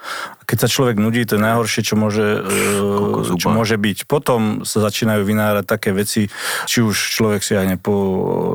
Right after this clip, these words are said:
Speaker 1: nejakom hazarde, drogách, alkohole a tak ďalej.
Speaker 2: No, keď sa nudíš.
Speaker 1: Presne.
Speaker 2: Presne.
Speaker 1: Takže tá nuda, nuda takisto je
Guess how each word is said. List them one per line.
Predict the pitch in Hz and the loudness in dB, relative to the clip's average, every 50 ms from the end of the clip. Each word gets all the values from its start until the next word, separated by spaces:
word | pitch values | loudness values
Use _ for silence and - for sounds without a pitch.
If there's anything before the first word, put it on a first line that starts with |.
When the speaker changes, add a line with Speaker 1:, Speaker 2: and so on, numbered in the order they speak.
| - - - - | -4 -4 -4 -4
Speaker 1:
nejakom | - - 95 95 - 101 92 | -2 -2 -2 -2 -2 -2 0
hazarde, | 92 104 107 104 107 101 98 95 95 98 95 92 | 0 0 2 2 0 0 0 0 0 0 0 0
drogách, | 90 90 95 107 107 101 107 101 98 95 90 | 0 0 0 0 2 2 2 2 2 0 0
alkohole | - 101 101 - - - 107 98 104 101 98 98 | 0 0 0 0 0 -2 -2 0 0 2 2 0
a | 98 | -2
tak | 95 - 95 90 | -2 -2 -2 -2
ďalej. | 92 101 104 98 95 95 | 0 0 0 2 0 0
Speaker 2:
No, | 90 | 2
keď | 82 117 117 | 0 2 2
sa | 151 147 | 2 2
nudíš. | 156 160 139 104 - - - _ _ | 2 2 2 0 -2 -4 -6 _ _
Speaker 1:
Presne. | - 123 123 120 - - 87 78 | 0 0 0 0 0 -4 -6 -4
Speaker 2:
Presne. | - 101 98 104 | 0 0 2 2
Speaker 1:
Takže | 104 104 117 | 2 0 0
tá | 98 123 113 | 0 2 2
nuda, | 117 131 135 135 143 135 131 131 131 107 | 2 2 2 2 2 2 4 2 2 0
nuda | - 107 120 139 139 139 131 123 120 113 | 0 0 0 2 2 2 2 2 2 0
takisto | - - - 131 131 127 123 123 - - 120 | -2 0 0 0 2 2 0 -2 0 0 2
je | 113 110 | 2 2